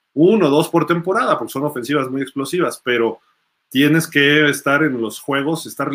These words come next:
preparado para un juego de muchos puntos y un juego de pocos puntos, ¿no? Y la ofensiva a lo mejor hace una serie buena o dos y con eso ganas un partido defensivo.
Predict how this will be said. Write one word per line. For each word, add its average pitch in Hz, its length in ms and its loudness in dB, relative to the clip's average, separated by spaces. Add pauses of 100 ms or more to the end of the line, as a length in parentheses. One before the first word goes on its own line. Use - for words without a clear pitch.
preparado 131 520 -2
para 131 160 0
un 139 40 -2
juego 139 220 0
de 113 60 2
muchos 175 360 0
puntos 196 520 -4 (320)
y 127 80 0
un 143 60 0
juego 143 260 2
de 110 80 -2
pocos 127 320 -6
puntos, 117 440 -8
¿no? 135 220 -6
Y 113 200 -4
la 107 140 -2
ofensiva 127 440 0
a 160 40 2
lo 147 80 4
mejor 147 280 2
hace 156 260 0
una 185 260 4
serie 185 280 0
buena 165 340 2
o 127 60 -4
dos 170 320 -4 (260)
y 139 100 -4
con 135 200 0
eso 180 160 0
ganas 175 240 0
un 175 100 0
partido 175 500 -2 (220)
defensivo. 123 680 -4